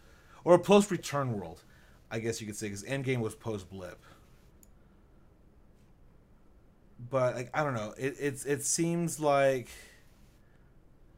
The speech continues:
we need to, um, I, I guess I, I, it's hard, it's hard to address the pandemic situation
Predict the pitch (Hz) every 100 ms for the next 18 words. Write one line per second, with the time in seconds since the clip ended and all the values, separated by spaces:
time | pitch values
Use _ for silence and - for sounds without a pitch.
0 | - - - - - - 127 139 147 147
1 | 143 147 - - 139 135 131 127 123 120
2 | 113 110 107 101 101 90 - - - -
3 | - - - - - - - - - -
4 | - - - - - - 143 147 139 123
5 | 170 - 147 139 127 - - - 123 123
6 | 175 185 170 165 190 202 165 127 139 143
7 | - - - - - - 127 127 135 113
8 | 117 120 - 117 123 120 127 147 151